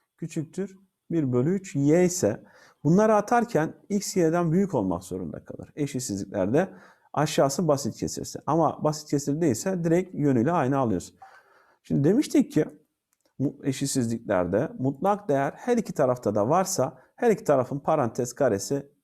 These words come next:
alınarak aynen sonuca ulaşılır. Evet, her iki tarafın karesini alıyorum. Bunun karesi mutlak değer pozitif yapar karesi olduğu için. Birincinin karesi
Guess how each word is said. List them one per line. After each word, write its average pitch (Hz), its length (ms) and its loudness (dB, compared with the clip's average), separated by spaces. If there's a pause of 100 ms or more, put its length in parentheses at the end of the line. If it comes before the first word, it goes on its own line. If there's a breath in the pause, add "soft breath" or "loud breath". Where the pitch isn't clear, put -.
(140)
alınarak 131 600 0
aynen 123 340 -2
sonuca 117 360 -4
ulaşılır. 95 480 -4 (840)
Evet, 110 240 -4
her 160 80 0
iki 110 120 -2
tarafın 110 280 0
karesini 107 420 -2
alıyorum. 87 340 -4 (2250 soft breath)
Bunun 202 140 0
karesi 185 480 4 (240)
mutlak 180 420 -2
değer - 280 0 (640)
pozitif - 440 -2
yapar 95 320 -2
karesi 95 340 -2
olduğu 87 220 -4
için. 160 360 -6 (280 soft breath)
Birincinin 160 360 2
karesi 151 480 0